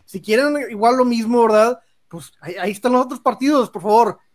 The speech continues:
Intenten conseguir algo diferente haciendo exactamente lo mismo que han estado haciendo estos setenta, ochenta años del pri, ¿verdad? Porque eso es esencialmente lo que, la mentalidad del mexicano. ¿Qué me vas a dar?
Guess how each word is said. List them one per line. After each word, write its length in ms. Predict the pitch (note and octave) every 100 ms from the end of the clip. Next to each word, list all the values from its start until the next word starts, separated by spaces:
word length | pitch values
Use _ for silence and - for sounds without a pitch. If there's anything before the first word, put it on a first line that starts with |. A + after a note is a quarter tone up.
| _ _
Intenten 680 | - G#3 G3+ A3 A3 C4 B3+
conseguir 400 | G#3 A#3 A3+ A3
algo 160 | B3 B3
diferente 420 | B3 G#3 G#3+ A3
haciendo 300 | A3+ A3+ A#3
exactamente 520 | A3 A3+ - A#3 A3
lo 60 | A#3+
mismo 320 | G#3+ G#3+ A#3
que 80 | G#3+
han 80 | G#3+
estado 300 | G#3 G#3+ G#3+
haciendo 400 | G#3+ G#3 G#3+ A3+
estos 200 | - G3+
setenta, 320 | F#3 F#3+ F#3+
ochenta 260 | F#3+ G3+ G3+
años 180 | G#3+
del 120 | A3 F#3+
pri, 220 | D#4+ D4+
¿verdad? 360 | G3 F3 A3 A#3 - _ _ _ _
Porque 320 | G#3+ G3+ G#3+
eso 100 | G#3+
es 80 | C4 B3
esencialmente 600 | C4+ G#3 A#3 B3 A#3+ C4
lo 140 | B3
que, 120 | A#3+
la 120 | A3+ G#3+
mentalidad 460 | G3+ G#3 G3 F#3+
del 80 | G3+
mexicano. 640 | A3 G3+ A#3 C4+ B3+ C#3 _ _ -
¿Qué 120 | D#4+
me 100 | E4
vas 120 | D#4
a 80 | D4
dar? 280 | C4 F#3+ -